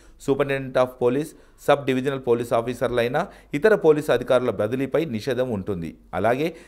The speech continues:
ఎన్నికల ప్రక్రియకు సంబంధించిన ఇతర అధికారులు, ఉద్యోగుల బదిలీపై నిషేధం కొనసాగుతుంది. ప్రభుత్వ అపాయింట్మెంట్స్, పదోన్నతులు ఇవ్వరాదు. ప్రభుత్వ రంగ సంస్థల్లో వీటిపై నిషేధం.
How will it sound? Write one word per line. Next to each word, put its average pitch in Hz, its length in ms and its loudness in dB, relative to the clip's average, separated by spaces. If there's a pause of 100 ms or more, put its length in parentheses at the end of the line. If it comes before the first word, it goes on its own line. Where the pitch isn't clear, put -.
(120)
ఎన్నికల 175 360 2
ప్రక్రియకు 135 480 -2
సంబంధించిన 123 560 -6
ఇతర 104 320 -2
అధికారులు, 127 720 0
ఉద్యోగుల 117 400 -2
బదిలీపై 127 520 -2
నిషేధం 123 460 -6
కొనసాగుతుంది. 95 800 -6 (280)
ప్రభుత్వ 113 360 0
అపాయింట్మెంట్స్, 131 600 2 (240)
పదోన్నతులు 147 720 0
ఇవ్వరాదు. 101 500 0 (300)
ప్రభుత్వ 180 360 4
రంగ 143 200 2
సంస్థల్లో 131 520 0
వీటిపై 117 360 -2
నిషేధం. 101 520 -4